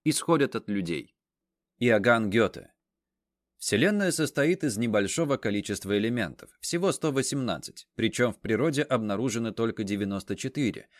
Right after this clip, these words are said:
а двадцать четыре получены искусственным путем при помощи ядерных реакций.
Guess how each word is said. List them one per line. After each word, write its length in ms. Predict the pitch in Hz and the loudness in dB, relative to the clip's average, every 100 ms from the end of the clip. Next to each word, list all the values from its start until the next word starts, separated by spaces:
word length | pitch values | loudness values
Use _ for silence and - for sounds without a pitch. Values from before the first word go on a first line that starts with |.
| _ | _
а 100 | 107 | -2
двадцать 400 | 95 95 - - | 2 2 0 -6
четыре 380 | - 80 196 104 | -10 -4 -2 -2
получены 600 | 92 92 165 - 156 135 | -2 -2 -2 -2 -2 -2
искусственным 760 | 127 - 117 110 - 107 98 85 | -2 -4 -4 -6 -4 -4 -4 -4
путем 360 | 87 135 160 | -4 -2 -4
при 180 | - 104 | -4 -4
помощи 400 | 107 107 101 110 | -2 -2 -2 -6
ядерных 580 | 92 92 90 87 87 92 | -4 -4 -4 -6 -8 -4
реакций. 640 | 113 87 - - - _ | -2 -2 -4 -14 -14 _